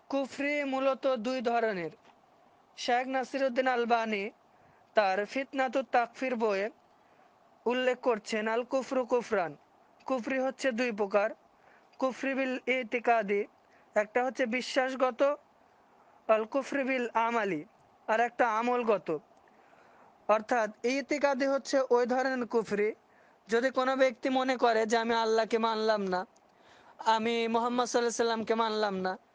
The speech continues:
কিংবা কোনো কা-, কোরআনের আয়াত অস্বীকার করে, তাহলে এই ব্যক্তি হচ্ছে কাফের, আকীদাগতভাবে কাফের। আর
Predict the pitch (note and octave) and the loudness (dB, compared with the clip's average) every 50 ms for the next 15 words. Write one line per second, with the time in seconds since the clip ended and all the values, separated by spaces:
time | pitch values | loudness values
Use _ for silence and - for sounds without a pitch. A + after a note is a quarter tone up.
0 | _ _ - _ _ _ - C4+ C4 C4+ C4 B3+ A3+ B3+ B3+ B3+ B3+ A#3+ - B3 | _ _ -20 _ _ _ -6 -4 0 2 0 0 0 -2 -2 -2 -2 0 2 2
1 | A#3 A3+ G#3+ G#3+ G#3 - A#3+ A#3+ A#3+ A#3 A#3 A#3 A#3 A3 A3 A3 A3+ A3+ A3 - | 2 2 0 -2 -2 0 0 2 2 2 0 0 0 0 2 2 2 0 -2 -2
2 | - A3+ A#3 A3 - C4 A#3 C4 A#3+ A3 G#3 F#3+ G3+ F#3+ G3 G#3+ - - _ _ | -2 0 0 0 -4 -2 2 2 2 2 2 0 0 0 0 0 -2 -6 _ _
3 | _ _ _ - _ _ _ - A3 A3 A#3 B3+ B3+ B3+ B3+ A#3 C4+ C#4 B3+ - | _ _ _ -20 _ _ _ 0 2 2 2 2 2 2 2 2 0 -2 -2 -4
4 | - C4+ C4+ C4+ - - B3+ - - A#3+ A#3 A#3 A3 - A3 F#3+ E3+ - _ _ | -4 -4 -4 -4 -4 -6 -2 2 2 2 2 0 -2 -2 -2 -2 -2 -4 _ _
5 | _ _ - G#3 A3 - - B3 A#3+ B3 A#3+ A#3 A#3+ A#3+ A#3+ B3 A3+ A3 A#3 A3+ | _ _ -2 -2 -2 0 -2 2 2 2 4 4 2 2 2 2 2 2 2 0
6 | B3 A#3 - A#3+ A3 A3+ G#3+ - B3 B3+ C4+ - _ _ _ - - - - - | -2 2 4 4 4 4 0 0 0 0 0 -2 _ _ _ -20 -20 -20 -20 -20
7 | - - - _ - F#3 G3 G3 F3+ F3+ F3+ | -20 -20 -4 _ 2 2 4 4 2 0 -2